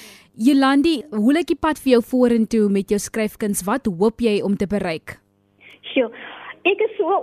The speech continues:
Speaker 2: opgewonde. Um, wat ek hoop om te bereik is om 'n boek te publiseer, um, om my merk te maak in, in my gemeenskap veral, om hoop te gee, um,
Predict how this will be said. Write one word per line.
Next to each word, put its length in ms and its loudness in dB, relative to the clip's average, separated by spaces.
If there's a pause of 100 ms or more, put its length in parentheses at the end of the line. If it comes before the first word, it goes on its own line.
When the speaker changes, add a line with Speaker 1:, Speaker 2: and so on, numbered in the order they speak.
Speaker 2:
opgewonde. 760 -4 (160)
Um, 300 -4
wat 180 -2 (120)
ek 360 -4
hoop 420 0
om 140 -4
te 100 -4
bereik 480 -4
is 140 -6 (440)
om 200 0
'n 160 -2
boek 240 -8
te 100 -2
publiseer, 880 -4 (680)
um, 280 0
om 140 -4
my 120 -2
merk 460 -2
te 80 -2
maak 540 -4
in, 220 -2
in 140 -2
my 80 -2
gemeenskap 680 -4 (100)
veral, 540 -4
om 160 2
hoop 320 0
te 80 -2 (140)
gee, 220 -2 (180)
um, 280 -6